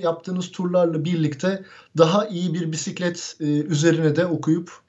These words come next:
tecrübelerinizi arttırıyorsunuz. E, burada birçok ilgi alanında, birçok hobide böyle bir gelişim, bir tekamül süreci var.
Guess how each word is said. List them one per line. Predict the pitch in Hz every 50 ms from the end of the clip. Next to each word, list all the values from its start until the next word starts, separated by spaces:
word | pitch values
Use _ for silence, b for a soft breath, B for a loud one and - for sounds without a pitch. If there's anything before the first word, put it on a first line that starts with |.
| - 151 135 -
tecrübelerinizi | - 202 202 175 170 170 160 151 156 156 160 165 180
arttırıyorsunuz. | 165 151 147 - 170 160 156 151 151 143 139 - - - - B B B B B B B B -
E, | 156 151 - - 185
burada | 220 214 - 208
birçok | 185 208 - 226 202 - - - - -
ilgi | 170 170 165 165 208
alanında, | 185 180 175 170 165 165
birçok | 185 - - 196 - -
hobide | 175 156 160 165 190 170
böyle | 175 175 175 175
bir | 170 160
gelişim, | 143 165 170 175 - 190 180
bir | 170 160
tekamül | - 175 165 165 - 180 170 170 180 180
süreci | 175 - - 151 156 156 156 180 165
var. | 156 160 185 202